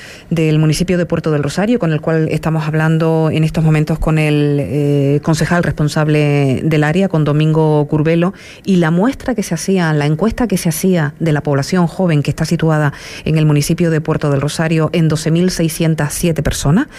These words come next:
eh, se encuestaron a ochocientas personas, el, el, la empresa dice que, bueno, que es una, una buena representación de lo que pueden, eh, de lo que pueden sentir y percibir los jóvenes del, del municipio. Y, bueno,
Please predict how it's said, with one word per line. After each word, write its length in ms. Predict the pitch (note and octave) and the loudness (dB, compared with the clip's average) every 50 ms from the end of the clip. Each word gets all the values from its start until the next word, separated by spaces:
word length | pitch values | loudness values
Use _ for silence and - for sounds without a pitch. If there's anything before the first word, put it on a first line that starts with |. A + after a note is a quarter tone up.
| - - - - - - - | -16 -14 -14 -14 -14 -8 -4
eh, 220 | E3 E3+ E3 D#3+ | -2 0 0 0
se 120 | D#3 - E3 | 0 0 0
encuestaron 500 | D#3 D#3 D#3 D#3 - F3+ F3 F#3+ F#3+ F3 | 0 0 0 -2 -2 -2 0 0 0 2
a 60 | D#3 | 0
ochocientas 500 | D3+ D3 C#3+ C#3+ - - D#3+ D3+ D3+ C#3 | 0 0 -2 -2 -2 -2 -2 -2 -2 -2
personas, 500 | - D3 - - E3 F3 G3+ B3 D4 D4 - - - - - - | -2 -4 -2 0 0 2 2 2 0 -2 -4 -12 -20 -20 -14 -6
el, 300 | - F3 F3 D#3+ D#3+ D#3+ | -2 0 2 2 2 2
el, 540 | D#3 D#3 - - - C3+ A2+ C#3 - - | 2 0 0 -2 -2 0 0 0 0 0
la 60 | C#3 C#3+ | 0 0
empresa 340 | C#3+ - F3+ F#3+ F#3+ F#3 | 0 0 0 0 0 0
dice 240 | D#3+ E3+ E3+ - E3+ | 0 0 0 0 -2
que, 80 | D#3+ D3 | 0 0
bueno, 180 | D#3+ F3 G3 | 0 0 0
que 80 | - D3 | 0 -2
es 80 | D3 D#3 | -2 -2
una, 380 | E3 D#3+ D#3+ D#3 D#3 D#3 D#3 - | 0 0 0 2 0 0 0 0
una 160 | E3+ E3 D#3 | 0 2 2
buena 220 | D#3+ F#3+ G#3+ A3 | 2 2 2 2
representación 680 | G3+ F3+ F3 D#3+ - D#3+ D#3 D3 D#3 D#3 - F3 E3+ E3+ | 0 -2 -4 -4 -4 -2 -2 -2 -2 -2 -2 0 0 0
de 60 | E3 | 0
lo 80 | D#3+ D#3 | 0 0
que 80 | D#3 | -2
pueden, 400 | D#3 E3 D#3+ D#3 D#3 D#3 D#3 D3 - - - - - - - | -2 0 0 2 2 0 0 -2 -4 -8 -16 -20 -20 -20 -8
eh, 480 | - E3 E3 D#3+ D#3+ D#3 D#3 D#3 D#3 D3+ | -4 -2 0 0 2 2 2 2 2 0
de 220 | D3 A#2 D#3 D#3+ D#3 | 0 0 0 0 0
lo 80 | D3+ | 0
que 60 | - D3 | 0 0
pueden 240 | F3 F3+ F3+ F3+ | 0 2 2 0
sentir 440 | E3+ - D#3 D3+ D3 - G3+ G#3+ G#3 | 0 0 -2 -2 0 0 0 2 2
y 60 | F3+ | 0
percibir 460 | D#3 - D3 D3 - E3 D#3+ F#3 E3+ E3 | 0 -2 -4 -4 -2 0 0 2 2 2
los 140 | D3+ C#3+ | 0 -2
jóvenes 380 | - - F3+ F3+ E3+ D3+ C#3+ D#3 - - - - - - - - | -2 -2 0 0 0 0 -2 -4 -6 -12 -18 -20 -20 -20 -12 -6
del, 840 | - E3+ D#3+ D#3+ D#3 D3+ D3 C#3+ C#3+ C#3 C#3 C#3 C#3 C3+ C3+ C3+ C3+ - | -4 0 0 2 2 2 2 2 2 2 2 2 2 2 2 0 0 0
del 420 | - E3 D3+ D#3 D3+ D3+ C#3+ C#3+ C#3+ | 0 0 2 2 2 2 2 2 2
municipio. 720 | D3 D3 C#3+ C#3+ - - F3 F#3 - A3 A#3 A#3+ A#3 G3+ - | 2 2 2 0 0 0 -2 0 0 2 2 2 0 0 0
Y, 260 | F3+ E3+ E3+ E3 D#3+ | 0 2 2 2 2
bueno, 280 | D#3 D#3+ C#3+ C#3+ - | 0 0 0 -2 -4